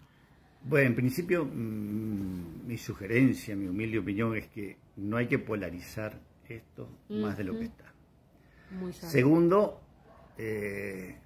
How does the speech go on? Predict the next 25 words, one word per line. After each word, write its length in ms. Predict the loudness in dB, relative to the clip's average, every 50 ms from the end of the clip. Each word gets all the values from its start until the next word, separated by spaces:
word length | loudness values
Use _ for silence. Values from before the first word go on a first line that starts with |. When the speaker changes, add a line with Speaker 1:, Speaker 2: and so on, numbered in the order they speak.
| _ _ -10
Speaker 1:
en 120 | -10 -8
algunos 540 | -6 -6 -6 -4 -2 0 2 2 2 0 0
lugares 1000 | 0 -2 0 0 0 0 0 0 0 0 2 2 4 4 4 4 2 0 -6 -10
todavía 400 | -8 -8 -6 -6 -4 -2 -4 -4
yo 180 | -4 -4 -6 -4
he 20 |
visto 280 | -4 -4 -6 -6 -8 -10
que 80 | -8 -10
hay 80 | -8
gente 400 | -6 -6 -6 -6 -4 -6 -8 -10 -8
que 260 | -8 -8 -8 -8 -10 -12 -16 -20 -20 -20 -20 _ _ -18 -12 -8
va 80 | -4 -4
a 40 | -4
la 100 | -4 -6
protesta 420 | -6 -6 -6 -6 -6 -6 -8 -10
pacíficamente 760 | -10 -10 -8 -8 -8 -8 -6 -6 -4 -4 -2 -2 -2 -2 -2
y 20 |
hay 80 | -4 -4
que 120 | -6 -10 -10
sostener 640 | -8 -8 -10 -10 -10 -10 -8 -6 -2 -2 -2 0 -2
ese 220 | -2 -4 -6 -10
pacifismo, 680 | -12 -12 -16 -14 -12 -12 -10 -8 -8 -6 -6 -8 -10 -14 -16 -18 -20 _ _ -18 -12
¿m? 100 | -10 -8 -6 -8 -8 -10 -12
Speaker 2:
Ujú. 240 | -12 -12 -12 -12 -14 _ _ -14
Speaker 1:
Entonces, 440 | -12 -10 -8 -8 -8 -8 -10 -10